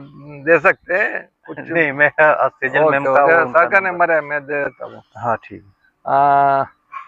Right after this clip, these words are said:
Speaker 1: సరే, ఆ, వా-, ఆయన వాళ్ళ వెనక ముందు అవుతున్నాడు నెంబరు చెప్పడానికి, వాళ్ళ సార్ నెంబర్ ఇవ్వన్నాడు. నేను already ఇదివరకు మహేష్ మహేశ్వరి గారితో మాట్లాడి, నేను గతంలో మన ఏలూరు వెంకట సుబ్బారావు గారి వీడియో చేసినప్పుడు అందులో వారి నెంబర్ ఇచ్చడం జరిగింది.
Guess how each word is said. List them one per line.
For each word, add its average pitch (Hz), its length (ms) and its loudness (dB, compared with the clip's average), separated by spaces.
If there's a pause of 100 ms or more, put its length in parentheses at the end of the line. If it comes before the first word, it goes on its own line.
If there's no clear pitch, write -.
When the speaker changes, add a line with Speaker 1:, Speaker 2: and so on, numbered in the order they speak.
(280)
Speaker 1:
సరే, 180 200 6
ఆ, 170 160 4
వా-, 156 280 2
ఆయన 147 480 2
వాళ్ళ 160 280 4
వెనక 151 300 -2
ముందు 175 240 2
అవుతున్నాడు 156 480 0
నెంబరు 156 480 2
చెప్పడానికి, 147 600 -2
వాళ్ళ 156 340 4 (100)
సార్ 156 220 2
నెంబర్ 160 240 -6
ఇవ్వన్నాడు. 147 400 -6
నేను 160 400 4
already 170 220 0
ఇదివరకు 165 760 -2
మహేష్ 156 320 0
మహేశ్వరి 160 320 0
గారితో 156 320 2
మాట్లాడి, 156 680 -2 (540)
నేను 151 120 -4
గతంలో 165 840 0 (200)
మన 156 360 2
ఏలూరు 175 360 2
వెంకట 160 260 0
సుబ్బారావు 160 540 2
గారి 151 380 0 (200)
వీడియో 156 220 -2
చేసినప్పుడు 156 500 -2
అందులో 151 400 2
వారి 143 240 2
నెంబర్ 147 260 -4
ఇచ్చడం 147 260 -6
జరిగింది. 143 420 -2